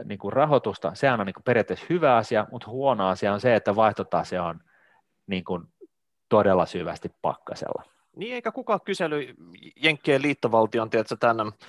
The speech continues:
Speaker 2: lainasuhde versus B K T perään, tiedätkö, <laughs> sitten, että niinku, kun monessa muussa se korkea on ongelma ja Jenkeissä ei ole ongelma, koska se on ollut tämmönen safe haven, tiedätkö, tota, että,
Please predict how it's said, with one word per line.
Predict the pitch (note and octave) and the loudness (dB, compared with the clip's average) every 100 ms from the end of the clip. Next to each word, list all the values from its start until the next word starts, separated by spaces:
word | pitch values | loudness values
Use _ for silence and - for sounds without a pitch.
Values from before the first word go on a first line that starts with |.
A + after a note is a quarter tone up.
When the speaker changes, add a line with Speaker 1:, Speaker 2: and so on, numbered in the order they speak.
| - - - - - - - _ _ _ _ _ _ - | -20 -20 -20 -20 -20 -20 -20 _ _ _ _ _ _ 0
Speaker 2:
lainasuhde | C3 D3 B2+ C#3 B2 B2+ G#2 _ - _ _ A2 | 4 4 4 0 0 0 -2 _ -20 _ _ 0
versus | C3 A#2+ A#2+ | 0 0 -6
B | C3 | 2
K | D3 A#2+ A2 - | 2 4 0 0
T | F#2+ F#2 - - | -2 -2 -10 0
perään, | C3+ A2+ F#2+ | 2 4 4
tiedätkö, | - F#2 C3 A2 | 2 0 -2 -4
<laughs> | |
sitten, | A2+ D3 | -2 -2
että | G2+ | -2
niinku, | A#2 B2+ | -2 -2
kun | C#3+ | 0
monessa | D#3+ E3+ F#3 | 2 2 0
muussa | F#3+ F3+ D#3+ | 2 0 0
se | E3+ D3+ | -2 2
korkea | D#3+ D3+ D3+ C#3 | 2 2 2 2
on | |
ongelma | C#3+ D3 C3 B2+ B2 | 2 0 -2 0 0
ja | B2 - | 0 -2
Jenkeissä | C#3+ D3 C3+ B2 D3 | -4 -2 0 0 0
ei | C#3 B2+ | 2 4
ole | A#2 | 2
ongelma, | A2+ A2 G#2 | 2 0 0
koska | G#2 - A2 | -2 -4 -2
se | A2 | 0
on | |
ollut | G#2 | 0
tämmönen | G#2+ G#2 | 0 -4
safe | F#2+ A2+ G2 G2 | 0 0 0 -2
haven, | F2+ F2+ F2+ | -4 -4 -6
tiedätkö, | F#2+ F2 G2 F2+ | -6 -6 -4 -6
tota, | F#2 F2+ F2+ | -4 0 0
että, | F2 - F2+ | 0 0 -2